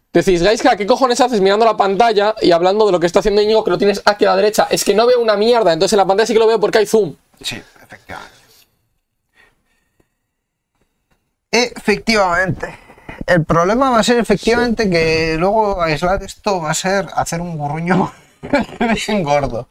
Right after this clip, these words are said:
Speaker 1: Bueno, oye. <coughs> Estamos malitos todos.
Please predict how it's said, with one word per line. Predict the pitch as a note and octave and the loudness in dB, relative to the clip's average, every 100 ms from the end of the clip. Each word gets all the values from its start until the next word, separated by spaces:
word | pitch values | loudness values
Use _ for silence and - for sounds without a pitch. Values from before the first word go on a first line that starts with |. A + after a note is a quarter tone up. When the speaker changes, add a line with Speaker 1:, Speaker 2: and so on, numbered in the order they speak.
| - | -2
Speaker 1:
Bueno, | D#3+ C#3+ | 0 2
oye. | D3 - - _ _ _ _ A4+ C#5+ - - - - _ _ - - | 0 -2 -6 _ _ _ _ -14 -12 -10 -6 -6 -8 _ _ -14 -10
<coughs> | F#3 - - - - - C4 E3+ D3 | -12 -12 -14 -4 -2 0 -2 -2 -2
Estamos | - - B3 A#3+ | -2 -2 -4 0
malitos | E3 E3+ D3+ C3+ | 0 0 0 0
todos. | D3+ C#3+ - | 2 0 -2